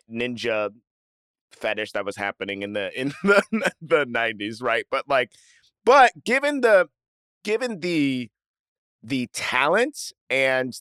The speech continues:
the, uh, and this, and, like, the exposure of the, of that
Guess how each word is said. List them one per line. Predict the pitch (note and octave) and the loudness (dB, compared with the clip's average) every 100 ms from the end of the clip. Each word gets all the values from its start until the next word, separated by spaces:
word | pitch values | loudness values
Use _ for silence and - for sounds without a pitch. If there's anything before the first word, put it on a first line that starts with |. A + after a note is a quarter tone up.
| - | -8
the, | B2+ B2 A#2 A2+ - - - _ _ - | -4 -2 -2 -4 -10 -20 -20 _ _ -2
uh, | A#2+ A#2 A2 G2+ G2 G2 D2 - _ - | 2 4 2 2 0 -2 -4 -8 _ -4
and | C3 B2 A#2+ | 0 0 -2
this, | B2 - - - | -6 -6 -12 -4
and, | A#2 A#2 A2+ A2 F#2+ - _ _ | -2 -2 -4 -8 -16 -20 _ _
like, | B2+ A#2 A2 - - | -8 -6 -6 -8 -6
the | C#3 | -4
exposure | A#2+ - - B2 D3+ D#3+ F#3+ | -4 -8 -2 0 2 0 0
of | F#3 G3 F#3+ E3+ | 2 2 0 -2
the, | F#3 F3 | -4 0
of | D3 D3+ D#3 | 2 2 2
that | F3 E3+ | 0 0